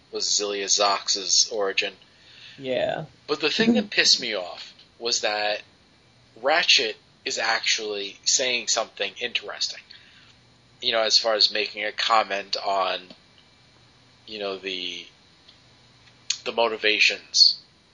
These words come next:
Speaker 1: of the, the Red Lanterns. And for the first time in this, this godforsaken fucking book,
Speaker 2: <laughs>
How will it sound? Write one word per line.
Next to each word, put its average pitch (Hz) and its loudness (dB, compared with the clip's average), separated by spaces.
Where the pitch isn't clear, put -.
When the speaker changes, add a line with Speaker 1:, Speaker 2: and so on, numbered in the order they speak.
Speaker 1:
of 107 0
the, 98 -4
the 95 -12
Red 95 0
Lanterns. 95 -2
And 120 2
for - -2
the 120 -2
first - 4
time 147 0
in 104 -12
this, - 2
this - -2
godforsaken 120 2
fucking 104 -4
book, 87 -10
Speaker 2:
<laughs> 208 2